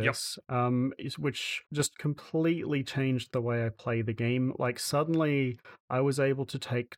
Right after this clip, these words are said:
corners very tightly, very specifically.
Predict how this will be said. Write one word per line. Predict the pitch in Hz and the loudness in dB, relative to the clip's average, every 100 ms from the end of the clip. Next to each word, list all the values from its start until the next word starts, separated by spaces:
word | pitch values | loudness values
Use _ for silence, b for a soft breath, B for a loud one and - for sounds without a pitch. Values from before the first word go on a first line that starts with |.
| - | -14
corners | - 131 131 127 120 120 | -6 0 2 2 2 0
very | 117 127 135 131 | 0 2 2 0
tightly, | - 135 127 131 127 123 127 | -2 -2 0 0 0 0 0
very | 123 127 123 | 0 0 0
specifically. | - - 127 - 117 - - 131 127 127 | -2 -4 -4 -4 -6 -6 -4 -2 0 0